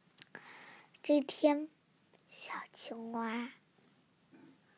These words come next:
它看了一个电视，电视上面是《闪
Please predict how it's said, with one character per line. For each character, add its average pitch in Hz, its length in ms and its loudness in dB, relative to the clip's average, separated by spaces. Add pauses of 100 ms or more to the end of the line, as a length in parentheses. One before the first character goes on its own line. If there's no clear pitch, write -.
(2250)
它 254 540 0 (1800)
看 294 320 8
了 277 80 -4
一 262 80 8
个 - 120 -10 (100)
电 359 240 12
视， - 440 6 (1500)
电 294 200 2
视 - 140 0
上 311 240 8
面 302 120 4
是 262 580 8 (680)
《闪 - 420 12